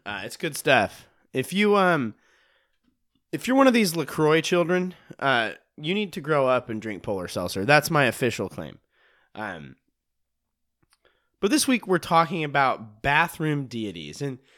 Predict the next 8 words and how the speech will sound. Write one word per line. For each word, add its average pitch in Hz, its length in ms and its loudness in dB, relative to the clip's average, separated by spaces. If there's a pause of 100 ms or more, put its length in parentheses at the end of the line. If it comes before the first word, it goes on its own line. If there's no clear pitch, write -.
(280)
and 190 160 0
something 285 440 2
that 185 160 4
I 165 200 6
have 156 280 -6
come 160 360 -2
to 147 180 -4
understand 131 800 -2